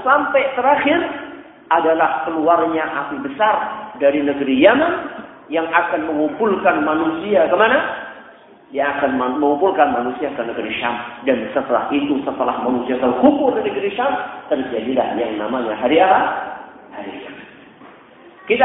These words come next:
akan mulai pembahasan yang pertama adalah tentang Al-Mahdi. Ini kejadian yang pertama yaitu apa? Al-Mahdi. Al-Mahdi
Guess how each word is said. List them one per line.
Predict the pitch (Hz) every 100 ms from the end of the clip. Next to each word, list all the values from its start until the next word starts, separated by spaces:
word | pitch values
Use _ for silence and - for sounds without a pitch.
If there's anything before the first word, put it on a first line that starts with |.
| 233
akan | 226 214
mulai | 196 196 240 240
pembahasan | 196 165 156 196 180
yang | 160
pertama | 151 151 160 165
adalah | 147 131 -
tentang | 160 160 190 190 -
Al-Mahdi. | 175 180 160 135 107 - - - - - - - - - - - - - - - - - -
Ini | - 123 151
kejadian | 127 120 139 135
yang | 117
pertama | 113 127 147
yaitu | 127 117 147
apa? | 160 180 - - - -
Al-Mahdi. | 107 95 104 - - - - - - - - - - - - _ - - _ - - -
Al-Mahdi | 233 269 269 -